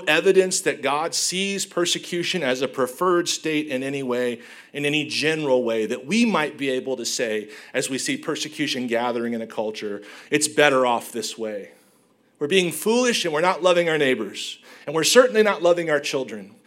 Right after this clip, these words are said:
When I hear a Christian man talk about a laissez-faire attitude toward future persecution, I'm like, "You are in danger of acting worse than an unbeliever because you have no regard for your grandchildren."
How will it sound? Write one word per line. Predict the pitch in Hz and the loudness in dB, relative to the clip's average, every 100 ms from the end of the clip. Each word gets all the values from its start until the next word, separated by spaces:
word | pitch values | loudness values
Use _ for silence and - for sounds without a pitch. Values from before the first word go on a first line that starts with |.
| - - - | -20 -16 -4
When | |
I | 160 | -2
hear | 160 254 | 4 4
a | 247 | 4
Christian | - 226 - 202 | 4 0 0 0
man | 170 170 156 | 4 2 2
talk | - 180 175 | -2 -2 0
about | 165 151 143 | 2 2 2
a | 143 | -2
laissez-faire | 147 165 185 185 160 - 165 | 0 0 2 0 -2 2 2
attitude | 147 156 160 151 143 127 | 4 0 0 -4 -6 -6
toward | - 139 | -6 -6
future | - 156 175 | -4 -6 -6
persecution, | - 160 - - 170 151 151 | -8 -8 -10 -10 -6 -6 -6
I'm | 131 135 | -8 -6
like, | 135 - - - - | -6 -8 -18 -20 -8
"You | 180 208 | 2 6
are | 175 - - | 6 2 -6
in | 165 165 156 | -4 -4 -2
danger | 196 226 233 226 | 2 4 4 4
of | 220 160 160 | 2 0 -2
acting | 156 151 160 147 139 - - - | -2 -2 -4 -4 -6 -14 -20 -10
worse | 143 180 208 - | 2 6 6 4
than | 180 | 0
an | 165 | -2
unbeliever | 156 147 139 131 113 113 | -2 -2 -2 -2 -4 -6
because | 139 - 139 | -8 -10 -10
you | 151 | -4
have | 170 165 | -4 -2
no | 175 220 | 0 2
regard | 240 175 190 208 | 4 4 6 4
for | 208 | 2
your | 165 | -4
grandchildren." | 151 180 180 - 135 107 104 | -2 0 0 0 -2 -4 -12